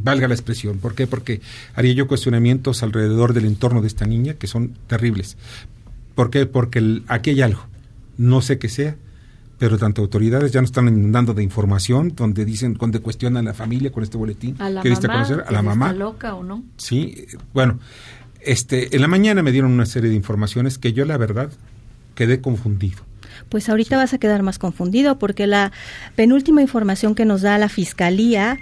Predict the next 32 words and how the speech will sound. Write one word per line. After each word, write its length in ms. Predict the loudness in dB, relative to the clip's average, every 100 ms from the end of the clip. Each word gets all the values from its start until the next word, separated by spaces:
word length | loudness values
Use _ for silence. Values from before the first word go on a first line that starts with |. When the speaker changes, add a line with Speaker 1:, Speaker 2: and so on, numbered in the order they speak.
| -8 -2
Speaker 3:
por 140 | 0
vía 180 | 4 4
medios 560 | 4 4 2 0 -4 -2
Speaker 1:
Ujú. 80 | 0
Speaker 3:
es 180 | 0
que 380 | 0 2 2 0 -10 -4
a 100 | 0
la 100 | 2
niña 200 | 4 2
no 120 | 2
se 140 | 0 0
le 80 |
extrajeron 600 | -2 -4 -8 -2 -2 0
los 200 | -2 -2
órganos. 580 | 0 0 0 -2 -4 -10 -16 -20 -2
Entonces 560 | -2 2 2 2 0
eso 200 | 0 0
Speaker 2:
Exacto. 180 | 2 2
Speaker 3:
termina 440 | 4 4 6 4 2
con 180 | 2 4
una 180 | 4 4
línea 280 | 4 4
de 60 | 2
investigación, 640 | 2 0 0 0 0 0 0
salvo 300 | 0 0 0
la 100 | -2
mejor 280 | -2 0
opinión 380 | 0 2 2 4
de 100 | 4
los 180 | 2 -2
abogados 380 | -2 0 0 -2
penalistas 800 | -2 0 2 2 0 -4 -4